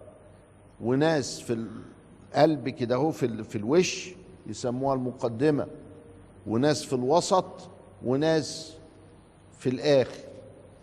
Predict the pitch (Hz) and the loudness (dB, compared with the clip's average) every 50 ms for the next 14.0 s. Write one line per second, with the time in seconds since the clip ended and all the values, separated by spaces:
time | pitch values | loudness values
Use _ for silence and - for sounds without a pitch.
0 | - 107 104 107 101 113 117 - 127 120 127 156 156 156 151 120 104 87 76 78 | -8 -4 -2 0 0 0 2 2 4 4 6 4 4 4 2 0 0 -2 -4 -6
1 | 71 107 - - 143 151 147 120 131 135 131 - 156 170 175 180 170 156 127 - | -8 -10 -2 2 4 4 4 2 0 -4 -2 0 0 2 4 4 4 2 0 -2
2 | - 127 131 147 156 156 151 147 139 131 - - - - - - - - - - | -2 -2 0 2 2 2 2 0 -2 -4 -8 -12 -16 -18 -20 -20 -20 -20 -20 -20
3 | - - - - - - - - - 107 117 123 127 127 117 117 151 147 135 - | -20 -20 -20 -20 -20 -20 -20 -10 -4 -2 0 0 0 0 2 4 4 4 4 4
4 | 160 160 147 - - 147 123 - - 156 156 143 117 - 120 117 104 87 76 - | 4 2 2 2 0 -2 -2 -2 -2 -2 -2 -2 -2 0 0 -2 -2 -2 -6 -12
5 | - - - - - - - - - - - - - - - - 107 135 151 127 | -16 -20 -20 -20 -20 -20 -20 -20 -20 -20 -20 -20 -20 -20 -10 -2 0 0 0 0
6 | 113 113 127 139 156 160 143 - - - 135 123 120 110 - - 110 98 95 104 | -2 -2 0 2 2 2 2 0 -2 -2 -2 -2 -2 -2 -6 -6 -8 -6 -6 -6
7 | 101 - 101 85 71 - - - - - - - - - - - - - - - | -6 -6 -6 -8 -8 -10 -16 -20 -20 -20 -20 -20 -20 -20 -20 -20 -20 -20 -20 -20
8 | - - - - 135 123 120 123 - 226 254 233 208 190 175 170 160 147 139 127 | -20 -20 -4 0 0 0 2 4 6 6 6 6 4 -2 -2 -2 -2 -2 -2 -2
9 | 120 135 135 143 165 202 214 196 185 175 160 151 147 143 135 175 202 226 214 190 | -2 -2 0 0 2 2 2 2 0 0 0 0 -2 0 2 4 4 4 4 2
10 | 165 151 165 196 180 170 165 151 147 151 156 151 147 127 110 90 78 - - - | 0 0 0 0 0 -2 -2 -2 2 4 4 6 6 4 2 0 -6 -10 -14 -18
11 | - - - - - - - - - - - - - - - - - - - - | -18 -18 -20 -20 -20 -20 -20 -20 -20 -20 -20 -20 -20 -20 -20 -20 -20 -20 -20 -20
12 | - - - - - - - - - 107 - 143 143 147 147 135 131 160 175 151 | -20 -20 -20 -20 -20 -20 -16 -12 -10 -4 -2 0 2 2 4 4 4 6 4 4
13 | 123 135 123 - 180 175 170 - 139 131 123 - - 156 160 175 175 160 147 | 2 0 0 2 2 2 2 2 0 0 0 0 0 0 0 0 0 -4 -6